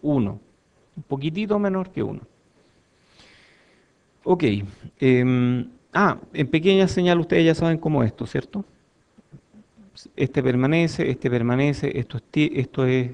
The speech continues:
cortocircuito, esta se va. Em, el transistor pueden usar modelo T, y luego esta va a tierra, y este de aquí va a tierra a través de un cortocircuito.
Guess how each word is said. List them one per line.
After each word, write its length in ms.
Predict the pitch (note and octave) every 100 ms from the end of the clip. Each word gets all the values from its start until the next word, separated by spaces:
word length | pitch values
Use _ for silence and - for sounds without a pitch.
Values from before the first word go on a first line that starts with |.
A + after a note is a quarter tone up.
| -
cortocircuito, 920 | B2+ B2 A#2 B2 B2 E3 E3 E3+ E3+ E3 _ _ _ _ _ _ _ _ _
esta 240 | C3 - B2+
se 160 | -
va. 360 | A#2 D#3 D#3 D#3 - _ _ _ _ _ _ _ _ _ _ _ _ _ _ _ _
Em, 460 | B2+ A2+ G#2+ G#2+ G#2
el 160 | - A2
transistor 580 | A#2+ A#2 - - E3 C#3
pueden 280 | D#3 D3+ C#3+
usar 460 | C3+ D3 C#3+ C#3+ -
modelo 420 | B2 B2 B2+ B2
T, 300 | B2 F3 E3+ - _ _ _ _ _ _ _ _ _ _ _ -
y 60 | B2+
luego 500 | C3+ C#3 C#3+ C3+ -
esta 240 | C3 - C3
va 120 | B2
a 60 |
tierra, 500 | B2 E3 E3 E3 D#3 - -
y 100 | C3
este 200 | C3 C#3
de 80 |
aquí 540 | B2+ - C3 C3 C#3 -
va 200 | C3 A#2+
a 80 | A#2
tierra 300 | B2 C3+ C3+
a 20 |
través 320 | B2+ A#2+ A#2+ A#2
de 60 |
un 100 | A2+
cortocircuito. 640 | - A2 A2 - - C3